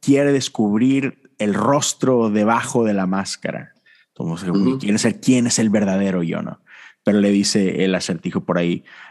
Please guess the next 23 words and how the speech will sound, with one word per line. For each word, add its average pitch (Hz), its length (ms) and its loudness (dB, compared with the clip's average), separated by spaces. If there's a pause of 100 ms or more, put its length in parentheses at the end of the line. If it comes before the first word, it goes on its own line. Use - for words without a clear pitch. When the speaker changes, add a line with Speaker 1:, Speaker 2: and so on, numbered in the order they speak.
(100)
Speaker 1:
"Ah, 90 380 -4 (100)
pero 98 160 4
yo 113 240 2
sé 101 500 0 (720)
que 101 160 0
la 87 240 0
máscara 92 1080 0 (260)
es 95 140 -6
la 95 160 0
que 98 140 -2
revela 87 760 0
tu 90 140 -2
verdadero 80 480 -2
yo." - 300 -6 (720)
Speaker 2:
Ujú. 135 340 0 (140)
Speaker 1:
Me 123 160 2
encantó 131 580 2
esa 196 220 0
frase 113 580 0
y, 104 400 0
y 104 60 -2
creo 110 180 -2
que 110 380 -2